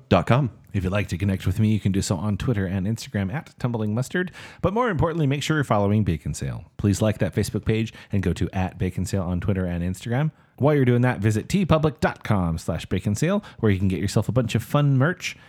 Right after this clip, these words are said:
Speaker 2: Uh, you know, I feel like we're on the verge of a new design coming out. I don't know if that's true or not.
Speaker 1: Working on stuff,
Speaker 2: But I
Speaker 1: maybe.
Speaker 2: f-, I feel like it could be true.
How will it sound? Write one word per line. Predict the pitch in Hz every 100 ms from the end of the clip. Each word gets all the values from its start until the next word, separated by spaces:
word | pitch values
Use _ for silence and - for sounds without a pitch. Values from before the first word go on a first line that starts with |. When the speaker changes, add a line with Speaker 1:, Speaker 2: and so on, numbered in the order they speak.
| -
Speaker 2:
Uh, | - 95 92 90 - 110
you | -
know, | 117
I | 110
feel | - 151
like | 143 131
we're | 117 117
on | 123 123
the |
verge | 101 95 98 90 69 - - _ -
of | 92
a | 92
new | 92 95
design | 90 90 101 90 85
coming | 92 80 80
out. | 78 - - - _
I | -
don't | 240 131
know |
if | 110
that's | 107 95
true | - 104
or |
not. | 95 85 80
Speaker 1:
Working | 131 117
on | 92
stuff, | - 87
Speaker 2:
But | -
I | 85
Speaker 1:
maybe. | 78
Speaker 2:
f-, | -
I |
feel | 120 120
like | 95
it | -
could | -
be | 78
true. | 80 156